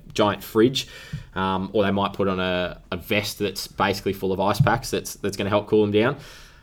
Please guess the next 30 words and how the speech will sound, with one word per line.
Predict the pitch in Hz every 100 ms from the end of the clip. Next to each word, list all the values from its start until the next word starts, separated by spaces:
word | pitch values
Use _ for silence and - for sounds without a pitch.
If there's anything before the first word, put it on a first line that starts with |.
| -
But | 120
then | 139
also | 147 160
there's | 147
a | 131
few | 135
things | 127 123
we | 123
can | 117
do | 110 110
with | 104
our, | 110 107 101 101 101
um, | 104 98 95 95 95 - - - -
what | 123 135
we're | 120
ingesting. | 104 113 - 104
So | 85 110 104 104
things | - 131 123
like | 120 107
having, | 113 110 104
like, | 98 95
ice | 104 104 -
slushies, | 104 104 110 101 95 - - - - -
um, | 95 95 95
compared | 107 95 104 101
to |
just | 95 95 98 - -
a | 104
normal | 101 101 101
bottle | 95 98 101 95